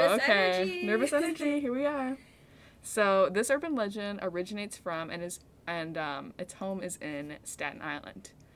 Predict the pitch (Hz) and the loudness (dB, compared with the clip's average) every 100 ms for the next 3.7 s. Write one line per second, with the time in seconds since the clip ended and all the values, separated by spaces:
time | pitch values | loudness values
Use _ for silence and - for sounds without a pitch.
0 | - - - - 156 151 - 175 175 - | -20 -20 -20 -10 -4 -4 -2 -4 -2 -6
1 | 254 220 190 156 170 - - 202 226 240 | -6 -4 -6 -4 -6 -6 -6 -6 -4 -2
2 | 220 214 233 170 165 185 185 185 196 240 | 0 0 0 0 0 -2 -2 -2 -2 -8
3 | 330 - 165 160 - - - | -8 -6 -6 -8 -12 -14 -18